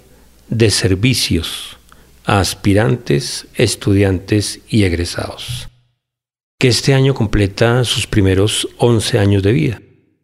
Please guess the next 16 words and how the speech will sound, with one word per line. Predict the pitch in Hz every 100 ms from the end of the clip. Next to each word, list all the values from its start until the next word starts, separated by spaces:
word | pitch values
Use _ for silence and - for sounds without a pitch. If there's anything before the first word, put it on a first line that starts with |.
| _ _ _ _ _ _ _ _
Durante | - 101 98 95 104 98
estos | - 135 -
últimos | 139 - 151 131
once | 113 95 131
años | 123 120
de | 123
vida, | 110 104 110
la |
universidad | 110 95 90 - 98 92 92 92 208 -
ha | -
venido | 107 110 113
contando | 123 117 117 95 90 107 - - - - - - - - -
con | 127
una | 131 131 170 -
unidad | - 131 120 113 117 135 -
misional | - 135 135 - 107 92 107 175 -